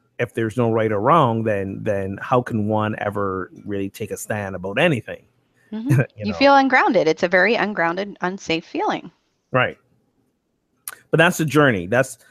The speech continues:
Speaker 1: that's the paradox of the journey of discovering God is, you know, f-, for me, the, the whole paradox is we want,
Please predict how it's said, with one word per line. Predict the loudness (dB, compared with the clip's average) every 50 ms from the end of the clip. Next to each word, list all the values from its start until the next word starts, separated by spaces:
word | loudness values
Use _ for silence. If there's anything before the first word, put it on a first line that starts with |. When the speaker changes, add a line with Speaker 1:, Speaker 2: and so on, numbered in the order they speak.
| _ _ _ _
Speaker 1:
that's | -2 -2 -2 -2 -6
the | -12
paradox | -16 -8 -4 0 0 2 2 2 2 0 -2 -6 -10 -12
of | -10 -10 -10 -10 -12
the | -12 -12
journey | -10 -10 -10 -8 -8 -8 -10 -10 -12 -12 -10
of | -10 -10 -10 -10 -12
discovering | -12 -12 -12 -10 -8 -8 -8 -8 -8 -10 -10 -10 -10 -10 -12 -14 -16 _ _ _ _ -8
God | -2 0 0 0 0 -4 -8 -12 -12 -16 -18 -16
is, | -14 -12 -12 -12 -12 -12 -14 -16 -18 -20 -20 _ _ _ _ _ _ _ _ _ _
you | -8 -8
know, | -6 -8 -8 -10 -12 -14 -16 -16 -20 _ _ _ _ _ _ _ _ _ _ -20
f-, | -20 -20 _ _
for | -8 -4 -2 0
me, | 2 2 2
the, | 2 2 2 0 -2
the | -2 -4 -2
whole | 2 2 2 2
paradox | 2 2 2 2 2 2 0 0 -2 -4
is | -6 -6 -6 -4 -4
we | -4 -4
want, | -4 -2 -2 0 2 2 0 0 -2